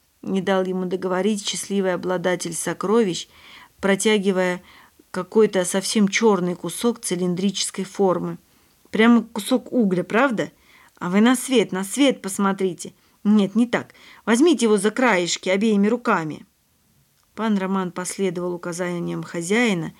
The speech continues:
так что пришлось с головой влезть под абажур торшера.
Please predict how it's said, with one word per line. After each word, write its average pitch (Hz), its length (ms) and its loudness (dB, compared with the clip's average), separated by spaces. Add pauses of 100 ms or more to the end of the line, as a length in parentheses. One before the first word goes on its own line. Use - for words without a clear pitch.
(320)
так 196 180 -2
что - 160 -6
пришлось 190 380 -4
с 175 60 -10
головой 208 500 2
влезть 175 340 -4
под 175 160 -8
абажур 180 400 -4
торшера. 170 680 -6